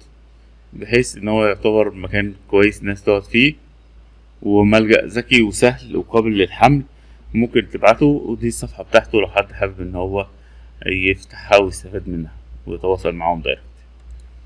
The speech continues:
فهو حل سريع جدا، م-، هتقدر إن أنت تنقل لعدد كبير جدا بسهولة،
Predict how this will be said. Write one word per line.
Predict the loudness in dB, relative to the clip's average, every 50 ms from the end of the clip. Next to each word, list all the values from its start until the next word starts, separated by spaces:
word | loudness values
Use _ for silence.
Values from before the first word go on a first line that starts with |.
| -20 -20 -20 -20 -20 -20 -4 4
فهو | 6 8 8 10 8 6 6 0
حل | -8 0 2 2 2 2
سريع | 2 2 2 2 2
جدا، | 2 0 -2 0 -2 -2 -2 -4 -6
م-، | -8 -10 -8 -8
هتقدر | -8 -10 -8 -8 0 2 2 2
إن | 2 0
أنت | -4 -6
تنقل | -8 0 2 4 4 4 2 -2 -4
لعدد | -4 -2 0 -2 -2
كبير | -4 -8 -10 -8 -8
جدا | -6 -6 -6 -8 -8
بسهولة، | -10 -12 -6 -2 0 0 0 0